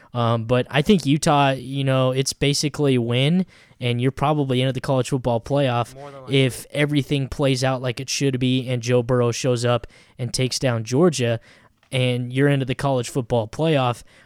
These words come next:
Speaker 1: I don't know why Oregon could hop over 'em. We'll talk about that in a little bit. Um, but, uh,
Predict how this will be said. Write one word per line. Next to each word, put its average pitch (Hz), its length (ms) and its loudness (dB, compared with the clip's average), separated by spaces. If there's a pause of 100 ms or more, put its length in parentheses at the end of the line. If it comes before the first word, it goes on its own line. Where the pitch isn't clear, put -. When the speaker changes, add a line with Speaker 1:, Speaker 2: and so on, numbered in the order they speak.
Speaker 1:
I 135 80 2
don't 143 160 4
know 135 100 4
why 127 420 4
Oregon 127 400 0
could 113 120 -6
hop 135 300 0
over 117 180 0
'em. 120 100 -2
We'll 139 120 0
talk 143 260 0
about 120 220 0
that 127 180 -2
in 120 60 -6
a - 20 -4
little 120 160 -2
bit. 113 240 -2 (300)
Um, 127 340 2
but, 120 420 0
uh, 120 280 4